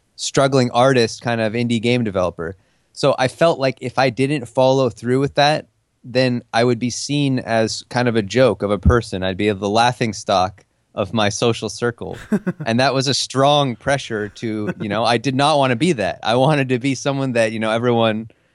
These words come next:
Speaker 1: respected. Uh, so that
Speaker 2: Interesting.
Speaker 1: certainly was a strong driving principle.
Speaker 2: Interesting.
Speaker 1: And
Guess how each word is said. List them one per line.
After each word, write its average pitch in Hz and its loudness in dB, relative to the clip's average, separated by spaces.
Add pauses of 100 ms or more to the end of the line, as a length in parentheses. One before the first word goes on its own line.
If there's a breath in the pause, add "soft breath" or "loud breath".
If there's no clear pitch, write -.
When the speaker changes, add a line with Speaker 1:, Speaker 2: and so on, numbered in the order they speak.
(140 soft breath)
Speaker 1:
respected. 120 -2 (1120)
Uh, 107 0
so 131 -8
that 131 0
Speaker 2:
Interesting. 147 2
Speaker 1:
certainly 147 0
was 131 2
a 127 -4
strong 147 0
driving 127 0
principle. 113 -8
Speaker 2:
Interesting. 120 -10
Speaker 1:
And 135 -10